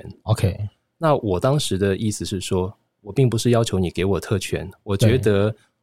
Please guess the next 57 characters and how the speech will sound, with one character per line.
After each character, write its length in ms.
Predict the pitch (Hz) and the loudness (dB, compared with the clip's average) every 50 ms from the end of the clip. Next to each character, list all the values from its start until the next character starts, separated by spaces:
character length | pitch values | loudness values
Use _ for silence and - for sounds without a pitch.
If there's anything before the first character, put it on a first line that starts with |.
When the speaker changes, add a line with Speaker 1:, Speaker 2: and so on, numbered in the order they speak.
| _ | _
Speaker 2:
广 160 | - 104 104 90 | -6 -4 -2 0
播 100 | 127 139 | 0 2
电 220 | 143 147 131 127 | 4 2 2 2
台 420 | 113 107 95 82 85 87 95 101 - - | 0 0 -2 0 0 -2 -4 -6 -6 -2
要 180 | 139 135 143 | 2 2 2
求 220 | 139 - 107 104 107 | 2 2 2 0 0
主 160 | - 98 85 | 0 -4 -6
持 220 | - - - 95 | -6 -4 -2 0
人 340 | 92 90 87 85 90 98 101 _ _ _ _ _ _ _ _ _ _ _ _ _ _ | 0 0 0 0 -2 -4 -4 _ _ _ _ _ _ _ _ _ _ _ _ _ _
把 180 | - 110 92 90 | -4 -2 -2 -2
著 200 | - - - 156 | -2 0 2 4
作 100 | 135 139 | 4 4
财 140 | 120 - 120 | 4 2 2
产 100 | 113 98 | 2 2
权 440 | 98 - - 92 87 90 92 98 101 _ _ _ _ _ _ - | 0 0 0 0 0 0 -2 -4 -6 _ _ _ _ _ _ -10
全 220 | - - 107 104 117 | -2 0 0 2 4
部 100 | 147 127 | 4 4
归 140 | 110 127 | 4 4
于 140 | 123 117 113 | 4 4 2
甲 160 | - 95 80 | 2 0 0
方 180 | - 110 107 117 | 0 0 0 0
所 140 | - 107 95 | 0 0 0
有， 40 | 90 | 2
并 140 | - 113 | 2 0
且 100 | 110 - | 2 2
不 160 | - - - 127 | 0 0 0 0
得 240 | - 101 90 95 | 2 2 0 0
行 300 | 104 101 - - 90 98 | 0 -2 -2 -2 -2 -2
使 180 | 107 - - 82 | -2 -2 -4 -4
著 160 | - - 107 | -4 -4 -2
作 160 | 98 101 95 | 0 0 0
人 120 | 87 85 80 | -2 -2 -2
格 120 | 82 85 | -4 -6
权 300 | 87 - - - 76 82 | -6 -6 -8 -8 -8 -6
是 140 | 92 - - | -6 -6 -4
不 100 | - 131 | -4 0
对 220 | - 185 175 110 | 2 4 4 4
的。 200 | 71 - - - _ _ _ _ _ _ _ _ - | 2 -2 -8 -10 _ _ _ _ _ _ _ _ -4
Speaker 1:
是。 200 | - - 139 113 92 | 2 4 4 6 6
Speaker 2:
我 100 | 92 104 | 4 4
认 120 | 135 151 | 4 4
为 120 | 135 120 120 | 4 4 2
电 240 | 120 160 156 139 127 | 2 2 2 2 2
台 160 | 110 107 95 | 0 0 0
的 80 | 104 | 0
标 260 | 98 - 127 123 123 120 | 0 2 2 2 2 2
准 160 | - 92 80 | 0 -2 -2
的 120 | - 80 | -4 -6
契 240 | - - - - 104 | -6 -4 -2 0 2
约 100 | 101 98 | 2 4
内 160 | 101 107 92 | 2 2 2
容 260 | 82 82 80 78 85 - | 0 -2 -6 -8 -6 -2
应 100 | 135 139 | 0 2
该 180 | 143 156 156 156 | 4 4 2 2
是 280 | 151 - - 131 104 | 0 0 0 0 0
朝 260 | - - - - 82 92 | 0 -2 -6 -4 -4 -2
向 340 | - - 131 113 90 - | 0 0 2 0 0 -2